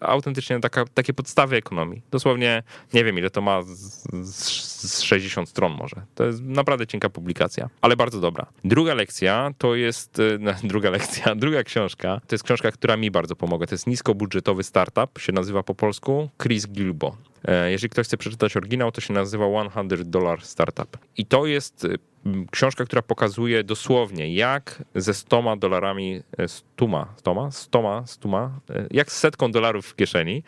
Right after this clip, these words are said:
e, otworzyć własny biznes. I że to jest możliwe i że, y, tam są przykłady osób, którym się to już udało, e, które po prostu,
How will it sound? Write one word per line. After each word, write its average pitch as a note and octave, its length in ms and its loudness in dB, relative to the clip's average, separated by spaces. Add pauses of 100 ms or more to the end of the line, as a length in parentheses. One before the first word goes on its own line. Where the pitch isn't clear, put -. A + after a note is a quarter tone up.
(140)
e, G2+ 600 2
otworzyć A#2+ 380 -2
własny G2 300 0
biznes. D#2 380 -6
I B2 60 0
że C#3 100 2
to C#3+ 100 -2
jest C3 140 -4
możliwe F#2 600 0
i F#2 140 -6
że, F2+ 480 2 (100)
y, F2 60 -4
tam A2+ 200 0
są A2 120 -4
przykłady A2+ 760 0
osób, A#2+ 420 -2
którym B2 440 0
się A2+ 200 0
to G#2+ 180 0
już G#2 240 -4
udało, F#2 400 0 (240)
e, F2+ 760 2
które F#2+ 440 2
po - 80 -12
prostu, F#2 640 -2